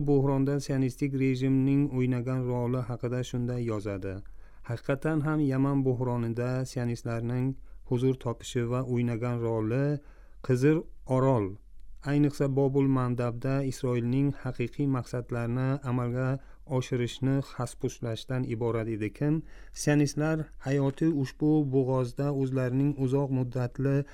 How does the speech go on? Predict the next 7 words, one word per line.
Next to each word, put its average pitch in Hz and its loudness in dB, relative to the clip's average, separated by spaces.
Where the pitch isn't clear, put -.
haqiqiy - -4
maqsadlarini 135 0
amalda 131 0
tatbiq 127 -6
etishni 117 -2
xohlaydilar. 101 -2
Bu 175 8